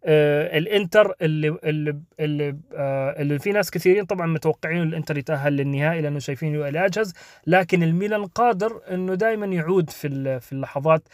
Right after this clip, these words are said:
ال-، الحاسمة واللحظات الأخيرة، لأنه الميلان كثير من أهدافه جت بشكل عام في هذا الموسم في الشوط، في الشوط الثاني وفي اللحظات الأخيرة. لو تتذكروا مباراة روما والميلان، حتى لما روما سجل عليه في آخر الدقائق في المباراة بعد الدقيقة التسعين في المباراة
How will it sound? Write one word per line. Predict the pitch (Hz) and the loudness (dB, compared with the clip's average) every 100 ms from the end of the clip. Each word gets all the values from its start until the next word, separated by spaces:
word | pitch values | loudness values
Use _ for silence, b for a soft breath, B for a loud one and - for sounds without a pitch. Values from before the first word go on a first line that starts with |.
| B B B - | B B B -8
ال-، | 147 143 135 131 127 127 123 131 - | -4 -2 -2 -4 -4 -4 -6 -8 -6
الحاسمة | 123 - 175 165 175 | -4 4 4 4 0
واللحظات | 160 175 185 233 - | 0 0 0 -2 0
الأخيرة، | 180 - 226 147 | -4 -2 -2 -4
لأنه | 143 160 | -4 -4
الميلان | 196 233 269 269 269 _ _ _ _ _ _ | -2 2 4 4 2 _ _ _ _ _ _
كثير | - 254 | -4 0
من | 262 240 | 2 4
أهدافه | 208 247 214 | 6 4 4
جت | 202 226 - | 2 2 -2
بشكل | 175 165 151 - - 180 | -10 -10 -8 -8 -4 0
عام | 190 | 0
في | 165 175 | 0 0
هذا | 196 | 0
الموسم | 196 202 226 285 277 _ _ _ | 0 -2 -4 -6 -10 _ _ _
في | - | -2
الشوط، | 156 - 214 190 _ b b b b | -2 2 2 2 _ b b b b
في | - | -8
الشوط | 156 202 185 | -2 -2 -2
الثاني | - 214 202 | 0 2 2
وفي | 170 | 0
اللحظات | 165 147 160 185 | 0 2 2 2
الأخيرة. | 165 147 - 156 | 0 -4 -2 -2
لو | |
تتذكروا | 143 139 160 180 180 | -2 -4 -4 0 2
مباراة | 160 147 156 180 - b b b | 2 4 4 4 0 b b b
روما | 156 190 190 | 0 0 0
والميلان، | 175 160 180 196 190 | 0 0 0 -2 -4
حتى | - 185 175 | -4 -4 0
لما | 156 151 | 2 2
روما | 156 170 | 0 0
سجل | 160 165 156 | -2 -2 -2
عليه | 139 156 | 2 2
في | 156 156 | 0 -2
آخر | 165 156 | -2 -4
الدقائق | 143 147 147 156 | -4 -2 0 -2
في | - | -4
المباراة | 139 139 147 147 | -4 0 2 0
بعد | 135 139 135 151 | -4 -8 -2 0
الدقيقة | 147 131 147 160 | -2 -4 -8 -6
التسعين | 147 143 147 156 | -6 -6 -2 -2
في | 156 | -2
المباراة | 139 139 143 | -4 -2 0